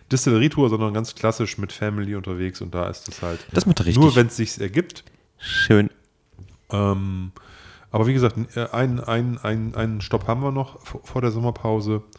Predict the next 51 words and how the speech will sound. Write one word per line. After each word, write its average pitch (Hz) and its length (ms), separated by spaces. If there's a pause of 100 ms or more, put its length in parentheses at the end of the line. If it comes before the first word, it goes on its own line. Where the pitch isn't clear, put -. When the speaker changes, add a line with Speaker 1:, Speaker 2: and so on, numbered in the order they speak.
Speaker 2:
Da 87 120
freue 98 240
ich 92 100
mich. 95 260 (680)
Speaker 1:
Da - 80
freue 160 140
ich 147 40
mich 131 120
auch 160 140
sehr. 208 420
Wir 110 140
sagen 127 200
aber 127 140
noch 117 80
nix. - 380 (140)
Ähm, 123 580
Speaker 2:
Nein. 82 320
Speaker 1:
wir 113 80
danken 139 400
euch 151 300
fürs - 180
Zuhören. 170 600
Jetzt, - 360
ich, - 180 (140)
ich 110 180 (120)
will 110 140
jetzt, - 260
ich - 240
sag 139 160
mal 143 100
jetzt 175 220
schon 160 140
so 139 60
ein 131 60
bisschen 143 320
so 127 140
zum, 120 320
zum 113 160
Ende 135 260
der 104 180
ersten 110 300
Jahreshälfte 113 680
erstmal 113 280 (100)
cool, 143 240 (760)
äh, 110 120
dass 107 200
ihr 120 100
uns, 110 340
äh, 101 240
weiter 107 240
zuhört. 135 720